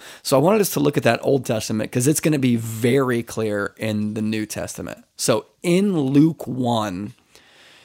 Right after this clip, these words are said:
we have two arguments with God, and they're paralleled with, with one another. So here's, here's the first argument. The first ar-,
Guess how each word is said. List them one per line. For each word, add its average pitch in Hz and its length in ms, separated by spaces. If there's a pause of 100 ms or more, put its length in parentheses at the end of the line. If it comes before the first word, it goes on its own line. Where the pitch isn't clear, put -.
(180)
we 147 260
have 123 440 (420)
two 190 400
arguments 131 640
with 117 240
God, 110 460 (140)
and 139 240
they're 127 140
paralleled 175 840
with, 117 300 (160)
with 117 260
one 113 160
another. - 420 (500)
So 135 220
here's, 202 580 (640)
here's 165 380
the 143 80
first - 480
argument. 107 460
The 120 80
first 190 360
ar-, 131 160